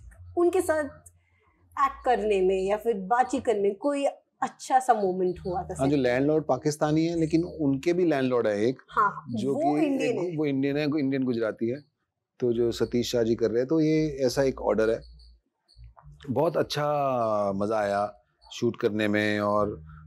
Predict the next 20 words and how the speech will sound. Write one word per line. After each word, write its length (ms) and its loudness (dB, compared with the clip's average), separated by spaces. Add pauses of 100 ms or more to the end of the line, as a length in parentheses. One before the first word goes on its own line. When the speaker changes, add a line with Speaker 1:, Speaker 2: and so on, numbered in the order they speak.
(120)
Speaker 2:
मौसम 400 0
भी 80 2
अच्छा 280 0
था 360 2 (540)
और, 420 0 (580)
अ, 340 2 (920)
एक 120 0
वाइब 560 0
अच्छी 280 0
थी, 280 -6 (100)
तो 60 0
पता 260 0
ही 60 2
नहीं 120 2
चला 180 2
कब 460 -2
सारा 460 0
शूट 300 -2
हो 80 4
गया। 220 2